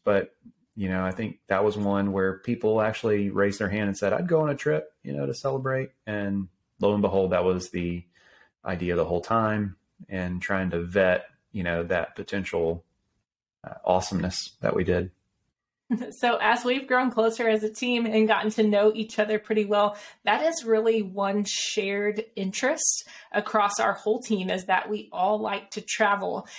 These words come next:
Speaker 2: And I would, I would jump out there and say, "Yeah, because everyone loves to travel."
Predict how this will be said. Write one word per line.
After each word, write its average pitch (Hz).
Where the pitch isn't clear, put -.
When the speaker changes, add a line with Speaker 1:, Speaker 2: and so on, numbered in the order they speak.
Speaker 2:
And 240
I 240
would, 220
I 254
would 220
jump 247
out 247
there 254
and 247
say, 233
"Yeah, 175
because 196
everyone 170
loves 190
to 208
travel." 185